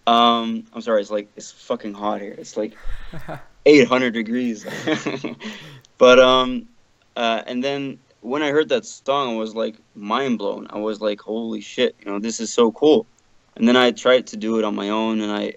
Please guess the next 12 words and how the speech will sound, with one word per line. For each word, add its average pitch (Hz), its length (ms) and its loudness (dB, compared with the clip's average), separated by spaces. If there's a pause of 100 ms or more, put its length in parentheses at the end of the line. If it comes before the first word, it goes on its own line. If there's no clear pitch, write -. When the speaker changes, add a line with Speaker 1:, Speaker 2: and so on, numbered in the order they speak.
(180)
Speaker 1:
I 104 120 -8
downloaded 113 640 0
a 104 300 -2 (100)
software 113 800 -2 (400)
which 104 280 -14
was 104 160 -10
called, 104 340 2
uh, 110 340 -2
a 117 120 -10
GarageBand. 113 720 4 (460)
Speaker 2:
Mm-hmm. 139 200 -10 (360)
Speaker 1:
And, 113 300 0